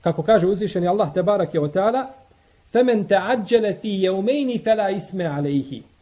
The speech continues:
omen te'ahare fe la isme alejhi li men ittaqa."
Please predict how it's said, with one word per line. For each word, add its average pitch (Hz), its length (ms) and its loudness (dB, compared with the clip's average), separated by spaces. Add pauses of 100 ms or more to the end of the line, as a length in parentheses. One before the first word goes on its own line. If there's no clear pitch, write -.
(200)
omen 226 360 2
te'ahare 277 760 2
fe 240 100 0
la 220 160 2
isme 208 320 -2
alejhi 202 420 2
li 196 80 -2
men 175 160 0
ittaqa." 135 440 -6